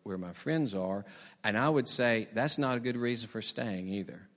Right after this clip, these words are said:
I hope that you're seeking to be a part of God's mission to reach people there or here. And, uh, that plays a part that may, uh, end up being different in some ways than your question about,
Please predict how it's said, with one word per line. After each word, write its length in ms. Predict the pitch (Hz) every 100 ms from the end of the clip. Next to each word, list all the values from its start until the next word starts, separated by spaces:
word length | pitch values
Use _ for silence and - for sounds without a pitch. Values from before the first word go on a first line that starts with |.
| _
I 100 | 104
hope 340 | 104 123 127
that 120 | - 110
you're 280 | 110 120
seeking 460 | 104 - 131 123 120
to 80 | 107
be 140 | 104
a 60 | 95
part 480 | - - 123 127 113
of 120 | 98
God's 320 | 104 92 -
mission 380 | 101 117 - 113
to 100 | 110
reach 340 | 101 107 - -
people 420 | 110 - 101 101 - -
there 460 | 95 107 117 123 120
or 180 | - 113
here. 400 | 104 104 90 82 - - - - - -
And, 340 | 101 98 92
uh, 160 | 90 87 85 - - - -
that 260 | 107 120
plays 440 | - 131 120 120 117
a 60 |
part 560 | 104 - 131 123 107 -
that 140 | 113 -
may, 360 | 107 107 107 107 - -
uh, 200 | 104 95 92
end 200 | 117 101
up 180 | 101 -
being 260 | 110 101 95
different 360 | 113 - 104
in 80 | 98
some 300 | - 123 127
ways 400 | 95 92 95 92
than 420 | 101 95 92 92 - -
your 140 | 98
question 500 | 92 - 92 - 95
about, 480 | 92 92 90 90 -